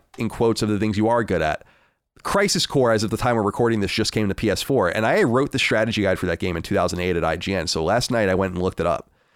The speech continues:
And I was reading it a little bit and I was like, "This sounds like I just wrote this." This literally just sounds exactly like, even my use of the double dash, which I love, and all of the rest, like, my, the telltale things, it's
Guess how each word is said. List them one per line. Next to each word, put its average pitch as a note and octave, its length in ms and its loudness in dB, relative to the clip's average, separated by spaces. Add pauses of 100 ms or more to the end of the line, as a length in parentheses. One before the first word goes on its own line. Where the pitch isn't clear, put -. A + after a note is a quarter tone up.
(340)
And B2+ 160 0
I B2 120 2
was D3 140 2
reading B2+ 340 2
it G#3 160 0 (140)
a D#3+ 60 0
little G3+ 180 2
bit G#3+ 100 2
and D#3+ 80 0
I C3+ 40 0
was A#2+ 80 2
like, A#2 180 0
"This C3 120 -2
sounds E3+ 260 0
like A2+ 140 -2 (400)
I B2 80 2
just G2 160 -2
wrote A#2 220 0
this." - 280 -10 (1000)
This B2+ 120 0
literally D#3+ 280 4
just B2 180 0
sounds C3+ 460 2
exactly A2+ 680 0
like, G#2 100 -2
even F#3 280 2
my D3 80 2
use B2+ 260 2
of A#2 60 0
the G#2+ 100 0
double G2 240 0
dash, G#2 320 2
which F#2+ 140 -2
I F2+ 80 2
love, G2 340 2
and F#2 100 0
all G2+ 200 2
of F#2 60 -2
the F#2 100 0
rest, G2 200 2
like, F2+ 140 -2
my, F2 180 -2 (360)
the A2 80 0
telltale C#3 420 0
things, B2 160 0
it's F2 120 -8